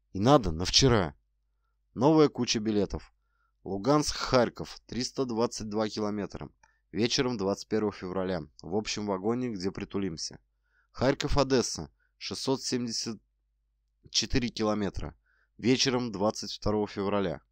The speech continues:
Купе. Одесса, Львов, семьсот девяносто четыре километра. Вечером двадцать третьего февраля. Один билет в люкс и два в плацкартных через несколько вагонов.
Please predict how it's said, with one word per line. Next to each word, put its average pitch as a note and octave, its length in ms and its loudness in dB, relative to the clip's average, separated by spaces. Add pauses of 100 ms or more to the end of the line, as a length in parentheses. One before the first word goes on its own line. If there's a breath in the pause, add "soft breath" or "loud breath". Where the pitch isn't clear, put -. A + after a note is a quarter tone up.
(100)
Купе. G2+ 400 0 (800)
Одесса, C3+ 540 2
Львов, C3+ 440 2 (120)
семьсот A#2+ 500 -4
девяносто A#2 480 -4
четыре A#2 340 -4
километра. G#2 640 -4 (460)
Вечером C3 480 2
двадцать G2+ 380 -2
третьего A2 340 -2
февраля. G2+ 540 -2 (360 soft breath)
Один A2+ 340 -2
билет B2 340 2
в G#2+ 60 -2
люкс C3+ 420 -2
и G2+ 80 -4
два G#2+ 220 2
в - 40 -8
плацкартных A#2+ 720 -4
через F#2+ 260 -6
несколько G2 340 -6
вагонов. F#2 520 -2